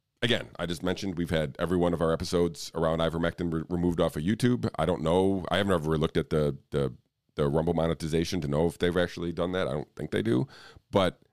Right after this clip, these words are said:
I read someplace that they basically said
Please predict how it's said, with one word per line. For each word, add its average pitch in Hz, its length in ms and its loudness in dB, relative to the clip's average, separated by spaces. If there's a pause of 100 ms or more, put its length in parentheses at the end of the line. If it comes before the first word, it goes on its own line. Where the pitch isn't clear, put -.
(1700)
I 104 60 4
read 120 220 6
someplace 110 540 2
that 92 160 0
they 101 100 6
basically 101 460 2
said 92 540 0